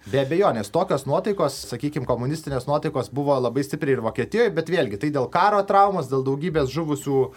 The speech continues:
žmonių, na, ir, ir šiaip toksai atėjo jau,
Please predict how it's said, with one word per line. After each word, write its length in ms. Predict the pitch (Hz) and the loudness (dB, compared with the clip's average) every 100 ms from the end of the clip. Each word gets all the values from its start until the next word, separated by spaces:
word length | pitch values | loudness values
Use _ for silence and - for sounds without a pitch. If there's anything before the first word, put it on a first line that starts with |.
| - - - | -16 -16 -12
žmonių, 440 | 120 139 139 208 | -6 -2 0 0
na, 160 | 226 208 190 | 2 0 -2
ir, 220 | - 208 190 | 0 0 0
ir 160 | - 202 | -2 -2
šiaip 260 | 254 202 | 0 0
toksai 320 | - 117 165 147 | 0 -2 0 0
atėjo 260 | 160 175 156 | 0 0 2
jau, 120 | 160 | 0